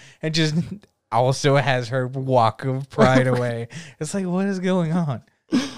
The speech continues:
Speaker 2: Like,
Speaker 1: Just
Speaker 2: Komi doesn't even fucking notice him, and it's
Speaker 1: Mm-hmm.
Speaker 2: like, "I'm here. What? What's up?"
Speaker 1: Yeah, 'cause the, I think the easiest way to break down,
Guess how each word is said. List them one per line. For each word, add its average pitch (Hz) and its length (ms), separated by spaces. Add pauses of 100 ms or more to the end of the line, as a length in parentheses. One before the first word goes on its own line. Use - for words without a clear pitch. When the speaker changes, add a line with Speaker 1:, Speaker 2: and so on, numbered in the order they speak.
(120)
Speaker 2:
Like, 254 160
Speaker 1:
Just 262 180
Speaker 2:
Komi 262 80
doesn't 247 200
even 226 120
fucking 220 300
notice 214 340
him, 139 180
and 160 120
it's 170 120
Speaker 1:
Mm-hmm. 151 80
Speaker 2:
like, 147 200 (180)
"I'm 196 240
here. 262 400
What? 220 320 (440)
What's 247 220
up?" 302 60
Speaker 1:
Yeah, - 240 (240)
'cause 143 320
the, 139 280 (200)
I 151 80
think - 280
the 190 100
easiest 151 520
way 127 120
to 117 80
break 113 280
down, 104 480